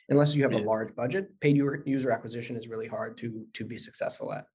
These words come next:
Speaker 1: So I'm gonna take a pause 'cause I've been talking a lot. I, I sort of addressed the, the earliest stage, like, pre,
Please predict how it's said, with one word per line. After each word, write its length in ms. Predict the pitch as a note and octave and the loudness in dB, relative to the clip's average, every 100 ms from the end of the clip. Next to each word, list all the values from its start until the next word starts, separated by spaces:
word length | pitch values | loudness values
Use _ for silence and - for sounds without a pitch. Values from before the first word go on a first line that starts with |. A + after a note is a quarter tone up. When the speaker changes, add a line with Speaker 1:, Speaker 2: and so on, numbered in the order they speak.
| _ _ _ - | _ _ _ -2
Speaker 1:
So 220 | C3 A#2+ | 4 6
I'm 120 | C3 | 8
gonna 140 | D#3 | 8
take 180 | C#3 D3+ | 8 2
a 80 | C#3 | 0
pause 540 | B2 - D3 A#2 A#2 | -2 2 4 4 0
'cause 120 | - A#2 | -4 -6
I've 140 | A2+ | -6
been 140 | A2+ | -8
talking 300 | A#2 A#2 A#2+ | -8 -6 -6
a 20 | A2 | -4
lot. 180 | A2 | -4
I, 100 | A2+ A#2 - | -6 -8 -8
I 60 | |
sort 160 | B2 C3+ | -2 0
of 60 | A#2+ | 0
addressed 400 | A#2 A#2+ A2+ - | 0 -2 -2 -4
the, 180 | A#2 - - _ _ | -6 -8 -20 _ _
the 100 | C3+ | 4
earliest 400 | C#3 D#3 D3 C3+ | 8 8 8 6
stage, 340 | - B2+ B2 B2 | 4 2 2 0
like, 180 | A#2+ | -4
pre, 500 | - D3 C#3 C3 B2 | -4 0 2 2 0